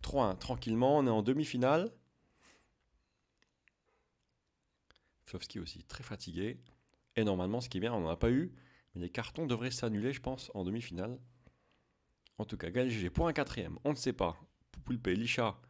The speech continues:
Poulpé est sorti, euh, peut-être en Seken qui va pouvoir centrer. Le centre est contré. Tranquillement pour Dieng,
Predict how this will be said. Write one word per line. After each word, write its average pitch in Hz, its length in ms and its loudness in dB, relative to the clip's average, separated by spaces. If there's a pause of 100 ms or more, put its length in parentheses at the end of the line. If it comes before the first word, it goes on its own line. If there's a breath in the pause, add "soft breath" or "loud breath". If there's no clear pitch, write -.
(760 soft breath)
Poulpé 95 220 -6
est - 20 -6
sorti, - 360 -10
euh, 82 140 -4 (220)
peut-être 90 280 -8
en 87 100 -4 (400)
Seken 98 360 -2
qui 87 100 -4
va 104 60 -2
pouvoir - 200 -4
centrer. 123 440 -2 (300 loud breath)
Le - 60 -20
centre - 340 -6 (100)
est 107 60 -2
contré. 82 460 -8 (880 soft breath)
Tranquillement 123 500 0
pour 104 260 -6
Dieng, 98 320 2